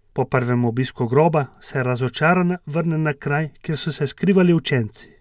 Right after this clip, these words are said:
Pove, da je bil kamen odmaknjen z vhoda v grob.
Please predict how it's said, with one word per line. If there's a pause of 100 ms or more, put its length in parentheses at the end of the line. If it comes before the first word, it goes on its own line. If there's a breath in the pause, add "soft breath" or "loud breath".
(140)
Pove,
da
je
bil
kamen
odmaknjen
z
vhoda
v
grob.